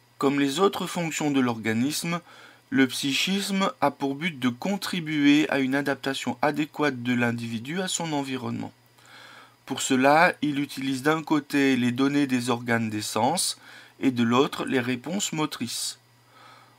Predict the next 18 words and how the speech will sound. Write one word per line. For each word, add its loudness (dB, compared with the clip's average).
Entre 0
ces 0
deux 0
grands 0
axes -2
se -2
mettent -2
en -2
place 0
de 0
multiples -4
fonctions, -2
plus -4
ou -2
moins 2
sectorisées, -2
qui -10
classent, 2